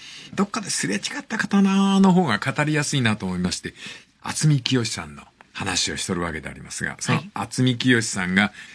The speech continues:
風天の虎、男はつらいよの第一作目を松竹の撮影所でおやりにやって、で、その時に若き俳優でありますな、前田銀さんが倍賞さんの恋人役として選ばれて、初日、松竹のセットに入った。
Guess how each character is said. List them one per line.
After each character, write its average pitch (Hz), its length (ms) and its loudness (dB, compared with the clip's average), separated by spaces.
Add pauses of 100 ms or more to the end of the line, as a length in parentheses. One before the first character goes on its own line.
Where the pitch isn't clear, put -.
風 131 220 -4
天 131 180 0
の 110 100 -2
虎、 82 220 -4
男 214 340 2
は 165 120 2
つ - 180 -4
ら 123 100 2
い 113 80 0
よ 107 80 -2
の 85 140 -8
第 139 340 2
一 98 100 -4
作 196 360 -2
目 202 140 6
を 131 60 2
松 127 340 0
竹 - 200 0
の 185 160 4 (220)
撮 - 460 -2
影 101 120 6
所 98 140 0
で 92 100 -4
お 90 200 -2
や 107 100 2
り 98 100 0
に 92 140 -2
や 80 80 -8
っ - 20 -20
て、 - 60 -20 (360)
で、 131 40 4
そ 214 160 4
の 233 60 2
時 214 180 2
に 147 320 2 (340)
若 131 320 2
き - 140 -6
俳 127 220 2
優 135 180 6
で 127 80 0
あ 123 80 4
り 117 80 0
ま 117 120 0
す - 120 -6
な、 156 180 0 (560)
前 143 240 0
田 185 120 2
銀 165 180 4
さ - 160 -4
ん - 60 -12
が - 180 -16 (240)
倍 120 140 0
賞 92 160 -4
さ - 160 -8
ん 73 80 -10
の - 180 -14
恋 127 300 2
人 120 120 -2
役 107 220 -4
と 107 100 -6
し - 100 -6
て 90 160 -2
選 127 160 0
ば 147 120 2
れ 113 140 2
て、 156 300 2 (200)
初 - 240 -2
日、 139 380 0 (100)
松 101 220 0
竹 - 180 -8
の 73 80 -6
セ - 160 -2
ッ 113 60 -10
ト 87 120 -6
に 76 80 -6
入 80 160 -2
っ - 40 -8 (100)
た。 - 120 -10